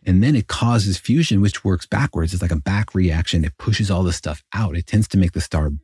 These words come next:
bigger. So what happens in the life cycle of a star is that it burns for a long time, like billions of years, depending on its size. And then it grows. Like, as you said,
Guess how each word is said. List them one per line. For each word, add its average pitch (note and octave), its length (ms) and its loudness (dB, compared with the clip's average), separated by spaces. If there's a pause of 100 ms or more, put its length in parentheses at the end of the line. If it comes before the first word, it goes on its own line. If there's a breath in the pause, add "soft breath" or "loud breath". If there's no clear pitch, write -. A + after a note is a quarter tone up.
bigger. - 360 -2 (220)
So - 140 -4
what E2+ 120 2
happens F#2 480 2
in E2+ 120 2
the D2+ 100 2
life F2+ 220 2
cycle F2 320 0
of D2 40 0
a D2+ 60 -2
star G2+ 340 0
is D#2 60 0
that D2 100 -2
it D2+ 140 -4
burns G2 260 4
for - 140 -4
a E2 40 2
long E2+ 280 2
time, F2+ 240 2
like D#2 240 -2
billions E2 360 2
of D#2+ 120 0
years, A2 320 2
depending E2+ 360 0
on D#2 140 -2
its D#2 160 -6
size. G2+ 460 0 (400 loud breath)
And G2 200 4
then B2+ 140 4
it F#2 140 0
grows. F#2 680 -4
Like, F2+ 160 -2
as F2+ 160 0
you G2 80 2
said, E2+ 300 0